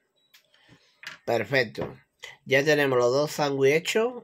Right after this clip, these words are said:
y en pocos minutos, en menos de catorce minutos, vemos hechos los sándwiches.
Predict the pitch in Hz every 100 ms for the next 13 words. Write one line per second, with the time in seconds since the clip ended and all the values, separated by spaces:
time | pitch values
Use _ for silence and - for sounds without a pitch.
0 | _ 120 120 127 135 135 131 117 104 110
1 | 139 160 170 170 170 196 220 202 _ _
2 | _ _ 123 127 165 170 165 165 185 196
3 | 202 214 196 127 135 139 127 - 120 107
4 | - 90 78 -